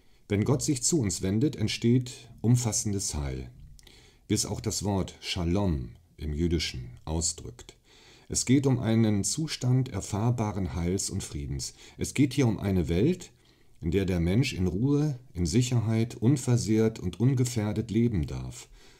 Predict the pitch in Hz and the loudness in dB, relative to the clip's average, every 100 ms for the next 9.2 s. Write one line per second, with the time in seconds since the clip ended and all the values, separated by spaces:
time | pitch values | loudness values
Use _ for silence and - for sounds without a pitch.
0 | _ _ _ - - 95 107 110 104 92 | _ _ _ -8 -4 2 4 4 4 2
1 | 160 160 151 - 143 127 120 120 120 98 | 2 2 0 -2 -2 -2 2 2 2 -2
2 | - 110 143 127 78 71 69 65 - - | -2 0 2 0 -2 -4 -6 -8 -10 -12
3 | - - 78 - 95 - - 117 107 98 | -18 -12 -8 -4 -4 -4 0 2 2 -2
4 | 95 85 - 123 98 80 - 156 165 85 | -2 -6 2 4 4 0 0 0 0 0
5 | 95 - - - - - _ - - - | 0 -2 -12 -20 -20 -20 _ -2 -2 -2
6 | 92 82 123 - - - - - _ _ | -2 2 0 -2 -12 -20 -20 -20 _ _
7 | _ 95 90 85 - 92 101 113 120 - | _ -4 -2 -2 -2 0 2 0 -2 -16
8 | - 82 78 90 90 78 69 - 65 - | -8 -6 -2 0 0 -2 -4 -8 -10 -14
9 | - | -20